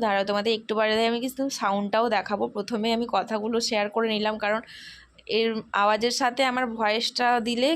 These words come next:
কিছুই শুনতে পেতে না, ওই জন্য ভাবলাম যে কিছুটা পর্যন্ত আমি মিউট করে আমার কথাগুলো বলে নিই, তারপরে না হয় তোমাদের সাথে শেয়ার করব।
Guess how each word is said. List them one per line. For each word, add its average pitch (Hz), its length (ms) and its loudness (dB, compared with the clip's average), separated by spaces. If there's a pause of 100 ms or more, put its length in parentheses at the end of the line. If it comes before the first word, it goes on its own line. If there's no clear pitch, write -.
(100)
কিছুই 285 360 -2
শুনতে 247 400 0
পেতে 190 280 0
না, 180 120 -4 (360)
ওই 226 160 2
জন্য 247 180 2
ভাবলাম 247 400 2
যে 254 80 -2
কিছুটা 240 480 0 (400)
পর্যন্ত 226 400 0
আমি 233 160 0
মিউট 226 300 -2
করে 240 180 0
আমার 226 220 0
কথাগুলো 220 460 0
বলে 214 340 0
নিই, 254 140 -2
তারপরে 208 320 0
না 208 100 -2
হয় 220 100 -2
তোমাদের 202 260 0
সাথে 208 300 -2
শেয়ার 208 300 0
করব। 202 280 -2